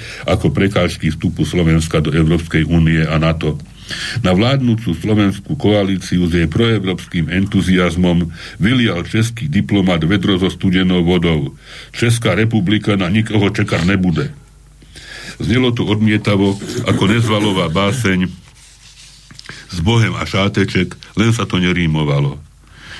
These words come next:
Nikto to od vás nechcel, len vzájomnú podporu, aj so zreteľom na budúcnosť. Ak si to bratia dovolili a dovolujú,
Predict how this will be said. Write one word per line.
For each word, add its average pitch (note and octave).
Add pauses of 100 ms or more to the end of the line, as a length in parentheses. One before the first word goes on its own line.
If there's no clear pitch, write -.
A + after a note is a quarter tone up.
(280)
Nikto C3+
to A#2+
od B2
vás A#2
nechcel, A2+ (100)
len F2
vzájomnú G2
podporu, D#2+ (240)
aj F2+
so E2+
zreteľom E2+
na E2
budúcnosť. C#2+ (920)
Ak D#3+
si D#3
to F#2+
bratia B2
dovolili G2+
a D#2
dovolujú, G2